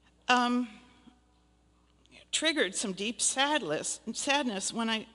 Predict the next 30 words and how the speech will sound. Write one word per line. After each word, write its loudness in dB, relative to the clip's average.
uh, -8
some -4
deep -4
sadness -4
within -2
me. -8
Even 4
when 4
I 0
would 0
see 2
the -2
case 0
of -4
my -2
clarinet, -6
I -4
would -8
start -6
to -8
weep. -16
Um, -2
and 2
also, -2
I -2
found 0
this -2
odd, -4
but -4
sometimes 2